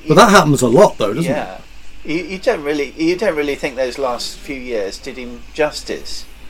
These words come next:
Speaker 2: Um, you know, it, it, well, come on, you know, y-, your talent isn't here. It's, it's, it's out there. It's, you know, go and pick the world's scarlet.
Speaker 1: I mean, it al-, it always amazes,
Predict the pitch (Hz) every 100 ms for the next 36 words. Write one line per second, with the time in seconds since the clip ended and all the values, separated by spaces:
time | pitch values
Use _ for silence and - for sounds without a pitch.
0 | - - - - - 104 107 104 104 107
1 | 107 - 131 127 120 92 120 127 135 156
2 | 190 165 156 - 190 135 131 151 120 131
3 | 135 139 - 151 139 156 143 120 - -
4 | - 120 - 165 123 107 95 - - 110
5 | - - 117 - - - 175 156 113 95
6 | 95 92 - 120 135 120 104 113 - -
7 | - - - - - - - - - 147
8 | 151 143 143 139 135 - 151 143 143 160
9 | 190 190 165 180 196 185 165 151 156 131
10 | 131